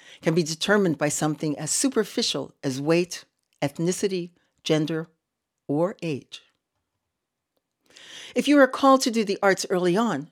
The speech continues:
that's great. I also started performing relatively young because that is what I love to do.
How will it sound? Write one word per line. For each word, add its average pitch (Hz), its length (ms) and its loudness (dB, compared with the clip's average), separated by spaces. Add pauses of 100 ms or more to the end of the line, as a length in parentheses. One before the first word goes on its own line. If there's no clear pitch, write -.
(160)
that's 254 240 -2
great. 240 520 0 (640)
I 247 100 8
also 311 280 6
started 170 420 2
performing 151 540 0
relatively 147 560 -2
young 131 260 -6 (380)
because 156 220 -4
that 175 140 6
is 180 160 -2
what 160 120 -2
I 147 100 2
love 165 460 -2
to - 160 -6
do. 151 360 -6